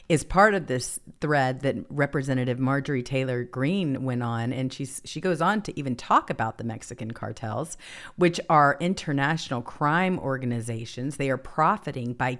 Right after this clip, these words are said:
tens of billions yearly trafficking these people and illegally, and illegal deadly drugs into the U S, killing Americans daily. I would never, ever allow this, ever.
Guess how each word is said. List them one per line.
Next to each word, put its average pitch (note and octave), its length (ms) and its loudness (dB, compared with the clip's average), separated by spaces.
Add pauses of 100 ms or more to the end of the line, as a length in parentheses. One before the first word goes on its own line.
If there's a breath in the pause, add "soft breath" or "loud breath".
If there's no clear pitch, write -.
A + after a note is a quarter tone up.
tens G#3+ 400 -2
of C#3+ 300 -2
billions D#3 580 2
yearly C#3+ 580 0
trafficking C3 800 -6
these A#2 220 -6
people B2+ 520 -6 (320 loud breath)
and D3+ 140 4
illegally, F3 840 2 (180)
and C3 320 0
illegal D3 480 2
deadly C#3+ 500 -2
drugs C#3 460 -4
into B2 200 -4
the B2 120 -4
U A#2+ 180 -2
S, B2 160 -4
killing F#3 400 -4
Americans C3+ 680 -2
daily. B2+ 560 -4 (440 loud breath)
I F#3 120 6
would G3+ 160 6
never, F3+ 680 2
ever E3+ 380 2
allow A#2+ 380 -4
this, - 300 -10 (100)
ever. F3+ 460 2